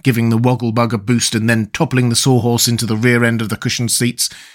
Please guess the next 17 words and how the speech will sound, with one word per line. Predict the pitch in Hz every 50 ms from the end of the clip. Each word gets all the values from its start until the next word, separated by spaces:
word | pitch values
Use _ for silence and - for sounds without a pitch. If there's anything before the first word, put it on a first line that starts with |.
| - _ _ _ _ _ -
"I | - 147 - 330
know | 427 392 294 294 302 277 190
Glinda | - 147 139 127 123 120
the | 107 107
Good, | 101 120 123 156 - - -
and | - 208 190
believe | 196 233 254 254 240 185
she | - - 254
will | 220 247 285 285 269
prove | 185 - 233 185 151 147
a | 175 151
friend | - 202 202 190 190 180 185
indeed." | 190 190 175 175 131 - - - - - - - _ _ _ _ _ _ _ _ _ _ _ _ _ _ _ _ _ _ -
"Are | 156 151
we | 170 196 190
all | 180 170
ready?" | 175 185 165 208 254 277 -